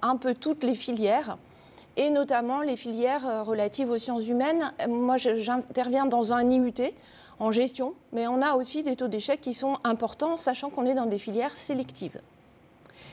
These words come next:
Et donc la question qu'on s'est posée et qui, m-, moi, m'a, a, a fait que je me suis réorientée au niveau recherche, c'est comment mieux accompagner les étudiantes et les étudiants,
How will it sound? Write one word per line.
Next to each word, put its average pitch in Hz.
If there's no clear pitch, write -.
Et 269
donc 349
la 302
question 339
qu'on 294
s'est 254
posée 277
et 262
qui, 262
m-, 240
moi, 269
m'a, 247
a, 220
a 214
fait 277
que 254
je 254
me 240
suis 240
réorientée 254
au 247
niveau 220
recherche, 311
c'est 294
comment 339
mieux 330
accompagner 302
les 277
étudiantes 277
et 285
les 240
étudiants, 277